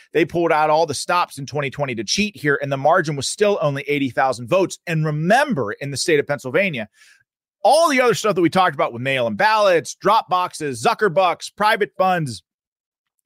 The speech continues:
funding elections. By the way, and the reason why private funds funding elections are important, that money was not appropriated by any committees in the state House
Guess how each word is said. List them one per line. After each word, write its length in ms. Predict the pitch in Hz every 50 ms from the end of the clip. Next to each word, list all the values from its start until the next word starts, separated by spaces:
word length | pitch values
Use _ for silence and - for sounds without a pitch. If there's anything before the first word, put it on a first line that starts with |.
| - -
funding 320 | - 214 214 202 185 185 170
elections. 600 | 160 143 170 202 202 - - 160 156 143 135 - _ _ _ _ _ _ _ _
By 160 | - 156 156
the 80 | 147 131
way, 260 | 123 135 127 110 107 -
and 140 | - 120 120
the 40 | 120
reason 360 | 113 127 139 151 143 147 123
why 120 | 117 113 110
private 420 | - - 123 120 120 113 110 _
funds 360 | - 113 113 113 113 107 -
funding 340 | - - 113 110 107 107 101
elections 520 | 101 101 104 110 113 - - 113 113 104 _ _ -
are 140 | 120 110 101
important, 540 | 95 98 _ - 120 120 - - 139 131 _ _ _ _ _ _ _ _ _ _ _ _ _ _ _ _ _ _ _ _ _ -
that 220 | 117 156 156 -
money 460 | 147 135 143 160 180 127 104 101 110 _ _ - - - _ -
was 140 | - 139 123
not 160 | 147 160 156
appropriated 920 | 139 - - - 156 185 190 190 139 123 110 107 101 98 95 98 107 127 - _ _ _ _ -
by 140 | 143 135
any 240 | - - 147 156 165
committees 460 | 151 - 151 139 139 139 143 143 131
in 100 | 135 131
the 60 | 127 117
state 340 | - - 131 123 120 -
House 320 | 107 117 123 120 127 -